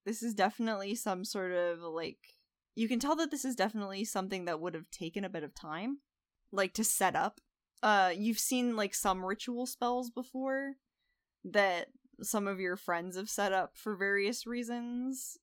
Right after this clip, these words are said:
in some of the organizations you've been a part of, and, uh, while they didn't necessarily use the same exact runes, they have a very similar process, and they, they take quite a bit of time to set up before they can cast.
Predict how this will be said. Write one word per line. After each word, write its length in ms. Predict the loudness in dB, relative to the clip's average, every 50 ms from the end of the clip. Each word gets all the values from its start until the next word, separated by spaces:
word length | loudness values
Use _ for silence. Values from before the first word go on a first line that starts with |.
| _ -6
in 160 | -4 -2 -2
some 180 | -2 -2 -2 -4
of 140 | -4 -2
the 80 | -2 -2
organizations 720 | -2 -2 -2 -2 -2 -2 -2 -4 -6 -4 -4 -4 -4 -2 -2
you've 180 | -4 -4 -4
been 120 | -4 -4 -4
a 80 | -4
part 260 | -4 -4 -4 -2 -2 -2
of, 220 | -2 -2 -4 -6 -10 -14 -20 -20 -14
and, 560 | -10 -8 -8 -8 -8 -8 -10 -12 -12 -12 -14 -16 _ _ _ _ _ _ _ _ _ _ _ _ _
uh, 260 | 4 8 10 10 10 10
while 200 | 10 10 10 10
they 120 | 10 6
didn't 220 | 4 2 0 0
necessarily 500 | 0 0 -2 -2 -2 0 0 0 0 -2
use 220 | -2 -4 -8 -10 -10
the 80 | -10
same 240 | -8 -6 -4 -4 -4
exact 480 | -4 -4 -2 0 0 0 -2 -4 -8 -6
runes, 1120 | -6 -4 -2 -2 -4 -4 -4 -6 -6 -6 -6 -6 -4 -4 -6 -6 -8 -8 -8 -8 -10 -12 -16 _ _ -8
they 160 | -2 0 2
have 180 | 2 2 2 0
a 60 | 0
very 240 | 0 2 2 2 0
similar 460 | -4 -4 -4 -4 -4 -2 -2 -4 -4
process, 760 | -4 -2 0 0 0 0 -2 -2 0 0 0 -2 -4 -8 -10 -10
and 180 | -10 -8 -6 -4
they, 380 | -4 -4 -4 -6 -6 -8 -10 -12 _ _ _ _ _ _ _ _ _ _ _ _ _ _ _ _ _ _ _ _ _ -4
they 240 | 4 6 6 6 6
take 600 | 4 0 0 0 0 -2 -4 -12 -20 -20 -20 _ _ _ _ _ -20 -20 -20
quite 300 | -10 -2 2 2 4 4
a 40 | 4
bit 120 | 2 2
of 120 | 0 0 -4
time 360 | -6 -2 -2 -2 -2 -2 -4
to 80 | -6 -6
set 320 | -4 -4 -2 -2 0 2
up 180 | 0 0 0 _ -6
before 380 | -6 -6 -6 -6 -8 -8 -6
they 100 | -6 -6
can 220 | -8 -10 -12 -16 -16
cast. 580 | -12 -8 -8 -8 -8 -8 -10 -12 -16 -16 -16